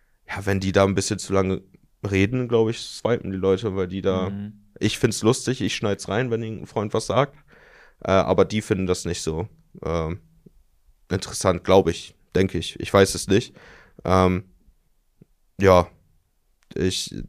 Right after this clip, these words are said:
Speaker 1: also ich bin da auf jeden Fall nicht hingefahren für Content. Das,
Speaker 2: Okay.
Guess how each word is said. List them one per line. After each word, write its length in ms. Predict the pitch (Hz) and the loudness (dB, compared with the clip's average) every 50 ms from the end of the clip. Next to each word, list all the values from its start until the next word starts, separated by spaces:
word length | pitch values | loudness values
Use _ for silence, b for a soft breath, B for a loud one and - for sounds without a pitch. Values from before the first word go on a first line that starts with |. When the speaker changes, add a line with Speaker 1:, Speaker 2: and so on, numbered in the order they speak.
| - - - - _ _ _ _ - | -16 -20 -20 -20 _ _ _ _ -2
Speaker 1:
also 220 | - 101 104 107 | 0 4 4 4
ich 180 | 78 104 - - | 4 4 4 4
bin 140 | 120 117 | 4 6
da 80 | 117 113 | 8 8
auf 140 | 104 110 - | 6 6 6
jeden 120 | 123 113 | 4 4
Fall 120 | - 120 107 | 4 4 2
nicht 140 | 107 - | 2 0
hingefahren 440 | - 123 117 107 101 - 107 98 95 | 0 0 0 0 2 4 4 2 2
für 180 | - - 107 98 | 2 0 -4 -2
Content. 600 | - - 95 95 - 90 85 85 - - - - | 0 0 -2 0 0 -2 -4 -4 -6 -8 -4 0
Das, 340 | 95 95 101 98 98 92 87 | 2 2 2 0 -2 -6 -10
Speaker 2:
Okay. 100 | - | -12